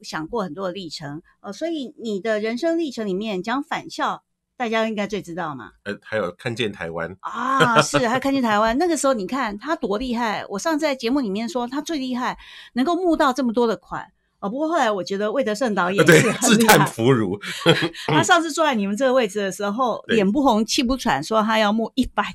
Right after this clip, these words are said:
Speaker 1: 多亿，吓死人。
Speaker 2: <laughs>
Speaker 1: 哦，那当然，呃，除了王师之外，就是，呃，他这，这位把奉献他的青春在电影产业的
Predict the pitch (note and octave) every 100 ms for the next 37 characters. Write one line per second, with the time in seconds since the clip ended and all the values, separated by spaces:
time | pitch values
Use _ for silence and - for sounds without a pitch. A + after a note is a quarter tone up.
0 | - A3 F#3+ - B3+ F3+ - - F#3 F#3
1 | - G3+ C#3+ D3 F3+ E3+ F3 D3+ - -
2 | F3+ - - - F4+ F4 E4 C#4 C4 -
3 | - C4 B3 A#3+ C4+ C4 B3 A#3 - A3+
4 | B3 - C#4+ B3+ C4 C4 F3+ D3+ - A#3
5 | A#3+ G#3 F3 - G3 F3 D#3+ D3+ A#3 A#3
6 | C4 A3 - D4+ C4+ A3+ F#3+ _ _ -
7 | G#3 G#3+ E4+ D#4 C#4+ C#4 A#3+ C#4 C4 C4+
8 | C4 B3+ A3 G3 C#4 G#3 F#3 G3 F3 C3+
9 | G3+ G#3+ G#3 D3+